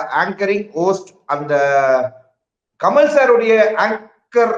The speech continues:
அந்த கண்டென்ட் வந்து ஒரு மாதிரி வி-, வித்தியாசமா இருக்கும். ஒரு மாதிரி, ஆ, தமிழ்ல சொ-, தூய தமிழ்ல இருக்கும், ரொம்ப டிப்ளமேட்டிக்கா இருக்கும்.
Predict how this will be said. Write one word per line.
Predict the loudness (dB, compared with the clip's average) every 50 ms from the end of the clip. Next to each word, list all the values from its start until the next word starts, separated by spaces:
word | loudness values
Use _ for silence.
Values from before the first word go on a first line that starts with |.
| -8 -6
அந்த | -6 -4 -4 -2 -4 -2
கண்டென்ட் | -2 -2 -2 0 0 -2 0 0
வந்து | -2 -2 -2 -2 0
ஒரு | 0 0 0 2
மாதிரி | 2 2 2 0 -2 -4 -6 -6
வி-, | -8 -8 -14 _ _ -14
வித்தியாசமா | -6 -2 0 0 0 0 0 0 0 0
இருக்கும். | 0 -2 -2 -2 -2 -2 -4 -8 _ _ _ _ _ _ _
ஒரு | -2 -2 0 0
மாதிரி, | 2 2 2 2 0 0 -2 -4 -4 -4 -2
ஆ, | 0 2 2 4 2 2 0
தமிழ்ல | 0 0 -2 -2 -2 -2 0 0 2 2 4 2 2 0 -2 -6 -8 -10 -12
சொ-, | -14 -12 -14 -18 _ _ _ _
தூய | -6 -2 0 2
தமிழ்ல | 2 2 2 0 0 0 -2 0 2 2
இருக்கும், | 0 0 -2 -2 -4 -6 -6 -8
ரொம்ப | -6 -4 -4 -4
டிப்ளமேட்டிக்கா | -4 -4 -2 -2 -2 -2 -2 -6 -6 -6 -2 -2 -2
இருக்கும். | -2 -2 -6 -8 -10